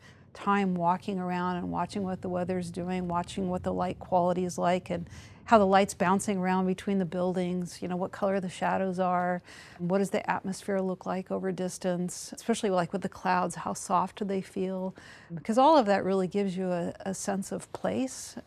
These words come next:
And so we, the production designer, Harley Jessup, and I went to Paris. We spent, uh, probably a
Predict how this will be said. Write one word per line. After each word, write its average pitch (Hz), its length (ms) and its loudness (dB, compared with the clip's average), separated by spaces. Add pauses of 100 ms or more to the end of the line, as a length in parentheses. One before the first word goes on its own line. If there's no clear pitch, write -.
(140)
And 202 380 4
so - 160 4
we, 233 240 4 (140)
the 208 80 2
production 220 400 4
designer, 175 380 0
Harley 175 280 0
Jessup, 180 440 -2
and 180 100 -2
I 170 160 -2
went 175 240 -4
to - 160 -4
Paris. 170 580 0 (460)
We 208 160 4
spent, 196 560 0 (180)
uh, 208 120 -4
probably 196 380 -2
a 175 120 -8